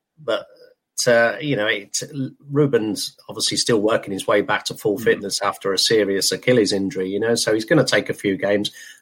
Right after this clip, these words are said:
Speaker 1: Obviously, he had a, he had a game the other week, and, and, and,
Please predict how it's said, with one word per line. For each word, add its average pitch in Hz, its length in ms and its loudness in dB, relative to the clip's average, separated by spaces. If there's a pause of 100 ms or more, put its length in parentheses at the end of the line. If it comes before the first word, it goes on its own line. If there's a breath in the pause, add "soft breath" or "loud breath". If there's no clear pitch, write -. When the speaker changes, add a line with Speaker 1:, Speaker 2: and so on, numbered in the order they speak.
Speaker 1:
Obviously, 101 320 2
he 98 60 4
had 104 160 6
a, 101 180 4
he 107 140 0
had 104 140 4
a 98 40 2
game 104 300 4
the 101 80 2
other 101 200 2
week, 110 460 0
and, 101 320 -2
and, 104 280 -8
and, 104 220 -10